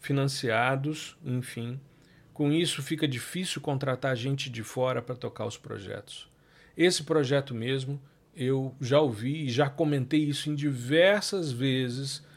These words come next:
esse projeto tinha quatorze pessoas envolvidas, hoje ele tem uma pessoa apenas. Não tem como isso se manter dessa forma.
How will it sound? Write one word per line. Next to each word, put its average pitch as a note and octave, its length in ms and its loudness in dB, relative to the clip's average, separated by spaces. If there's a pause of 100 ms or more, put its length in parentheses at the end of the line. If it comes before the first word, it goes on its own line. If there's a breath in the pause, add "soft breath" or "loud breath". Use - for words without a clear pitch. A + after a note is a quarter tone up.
(300 loud breath)
esse C#3+ 240 0
projeto C3 640 0
tinha C3 340 -4
quatorze C#3+ 520 0
pessoas C3 480 -4
envolvidas, A#2+ 840 -6
hoje B2+ 300 -4
ele A#2+ 80 -10
tem B2 320 -10
uma B2 240 -2
pessoa A2 420 -8
apenas. - 460 -12
Não D3 340 0
tem B2+ 260 -4
como A#2 480 -2
isso A#2 400 -6 (360 soft breath)
se - 260 0
manter C#3+ 580 2
dessa A#2+ 360 0
forma. - 400 -12